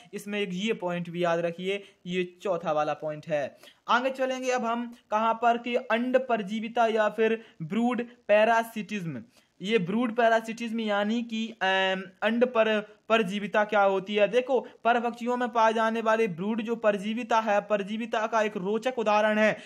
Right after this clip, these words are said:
इस प्रकार के जो परजीविता में परभक्षी, जो भग-, जो परभक्षी पक्षी होते हैं ना, परजीवी पक्षी, सॉरी, परजीवी जो पक्षी होते हैं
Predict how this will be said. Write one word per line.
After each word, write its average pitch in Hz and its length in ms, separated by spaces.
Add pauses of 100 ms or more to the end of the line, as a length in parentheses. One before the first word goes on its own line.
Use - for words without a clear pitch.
(160)
इस 214 80
प्रकार 247 420
के 262 140
जो 254 120
परजीविता 233 680
में 226 240
परभक्षी, 220 640 (260)
जो 214 80
भग-, 202 280
जो 208 160
परभक्षी 226 480
पक्षी 240 340
होते 214 320
हैं 233 100
ना, 233 280 (300)
परजीवी 226 360
पक्षी, 214 300
सॉरी, 226 240
परजीवी 240 560
जो 240 100
पक्षी 220 340
होते 208 280
हैं 226 320